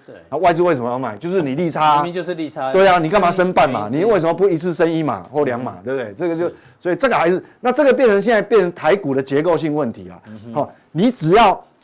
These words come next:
Speaker 2: 还，呃，美国的升息循环
Speaker 1: 没有结束。
Speaker 2: 还没有很明确的结束。
Speaker 1: 嗯。
Speaker 2: 那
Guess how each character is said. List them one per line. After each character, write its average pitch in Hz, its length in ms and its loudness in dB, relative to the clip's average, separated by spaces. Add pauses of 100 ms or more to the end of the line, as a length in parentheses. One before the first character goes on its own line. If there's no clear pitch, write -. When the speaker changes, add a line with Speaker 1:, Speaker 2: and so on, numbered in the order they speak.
(400)
Speaker 2:
还， 165 360 2 (100)
呃， 151 200 4
美 151 260 2
国 151 280 2
的 165 140 6
升 196 280 2
息 151 180 0
循 143 240 -2
环 135 240 -2 (120)
Speaker 1:
没 147 100 -14
有 139 80 -10
结 113 180 -10
束。 117 160 -12
Speaker 2:
还 156 220 0
没 220 80 4
有 240 100 4
很 143 140 0
明 147 180 0
确 202 200 4
的 151 180 4 (720)
结 156 180 2
束。 160 320 -2 (120)
Speaker 1:
嗯。 139 180 -14 (500)
Speaker 2:
那 208 120 -12